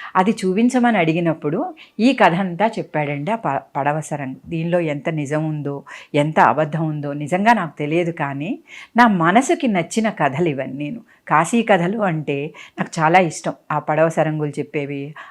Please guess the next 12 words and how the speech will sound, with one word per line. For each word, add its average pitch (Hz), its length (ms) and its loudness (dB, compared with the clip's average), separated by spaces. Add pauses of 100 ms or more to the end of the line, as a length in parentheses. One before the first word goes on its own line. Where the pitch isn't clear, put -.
ఆ 151 100 4
పూల 160 340 0
బా-, 143 400 4
అబ్బాయిలు 151 360 0
చెప్పేవి, 139 640 -8 (280)
అవన్నీ 165 380 2
నిజంగా 208 460 2
కూడా 170 220 -2
నేను 170 360 -4 (360)
చాలా 254 280 2
ఇష్టంగా 190 440 0 (100)
చదువుకుంటాను. 147 680 -6